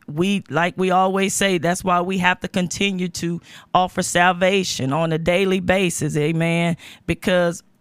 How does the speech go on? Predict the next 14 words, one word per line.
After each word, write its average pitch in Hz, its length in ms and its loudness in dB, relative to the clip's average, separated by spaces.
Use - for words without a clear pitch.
salvation 196 800 0
is 190 140 0
the 190 100 -2
key. 202 420 -4
We 160 160 -2
don't 180 240 0
want 196 160 0
anybody 185 520 0
leaving 185 480 -4
this 185 220 -4
world 185 360 0
without 180 340 0
knowing 180 380 0
Jesus, 233 800 -4